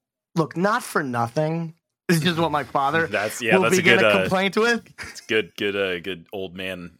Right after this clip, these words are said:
Speaker 2: adage right there.
Speaker 1: Not for nothing. I ordered a medium beverage.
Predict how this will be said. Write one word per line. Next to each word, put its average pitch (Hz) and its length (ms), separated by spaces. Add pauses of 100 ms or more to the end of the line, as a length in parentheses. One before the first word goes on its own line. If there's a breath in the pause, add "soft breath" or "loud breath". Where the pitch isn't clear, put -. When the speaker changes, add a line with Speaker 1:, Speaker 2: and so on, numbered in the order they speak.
Speaker 2:
adage 90 460
right 95 200
there. 101 280 (1040 loud breath)
Speaker 1:
Not 202 320
for 247 120
nothing. 196 640 (180)
I 180 200
ordered 214 340
a 147 100
medium 151 680
beverage. 143 840